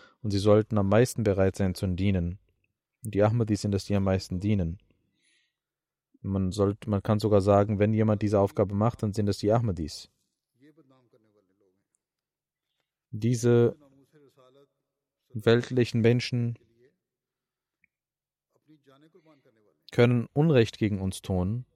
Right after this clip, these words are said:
aber sie sollten wissen, dass wir an jenen Gott glauben, welcher der größte Gott ist und, äh, der Gott der Hilfe und der Gott der Segens-,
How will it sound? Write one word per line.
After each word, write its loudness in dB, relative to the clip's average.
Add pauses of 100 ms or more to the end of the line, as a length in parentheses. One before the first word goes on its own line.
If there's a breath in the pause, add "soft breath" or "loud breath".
(680 soft breath)
aber 2
sie 2
sollten 0
wissen, -2 (880)
dass -4
wir 4
an 0
jenen 2
Gott 0
glauben, 0 (1300)
welcher 2 (800)
der 0
größte 0
Gott 2
ist -6
und, -4
äh, 0 (300)
der -2
Gott 2
der 4
Hilfe 2
und -2
der 0
Gott -2 (1000)
der 0
Segens-, 0